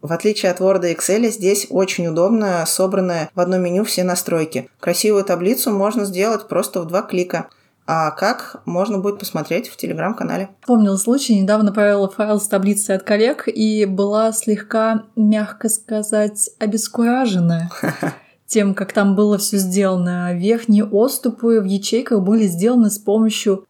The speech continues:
Speaker 2: Enter, боковые с помощью абзацного отступа. Вы представляете, все ячейки руками. Вот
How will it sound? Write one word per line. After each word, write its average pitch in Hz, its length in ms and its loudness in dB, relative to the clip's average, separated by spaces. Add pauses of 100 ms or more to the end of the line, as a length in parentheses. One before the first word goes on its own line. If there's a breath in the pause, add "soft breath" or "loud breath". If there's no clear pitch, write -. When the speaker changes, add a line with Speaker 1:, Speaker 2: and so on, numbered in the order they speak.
Speaker 2:
Enter, 196 680 0 (140)
боковые 247 640 0
с 220 80 -6
помощью 220 580 0
абзацного 208 1000 0
отступа. 226 920 -2 (240)
Вы 208 100 -8
представляете, 226 680 -2
все 220 360 0
ячейки 220 800 -2
руками. 226 1000 0
Вот 202 260 -4